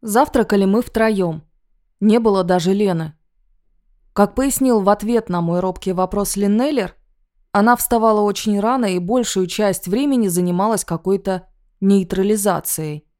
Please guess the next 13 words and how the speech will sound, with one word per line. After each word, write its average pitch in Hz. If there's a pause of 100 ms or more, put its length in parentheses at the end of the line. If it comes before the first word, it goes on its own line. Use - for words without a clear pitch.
Что -
это 262
такое, 269
я 214
не 233
поняла, 220 (280)
а 185
расспрашивать 190
постеснялась. 175 (400)
Выглядел 196
принц 170
все 190
еще 190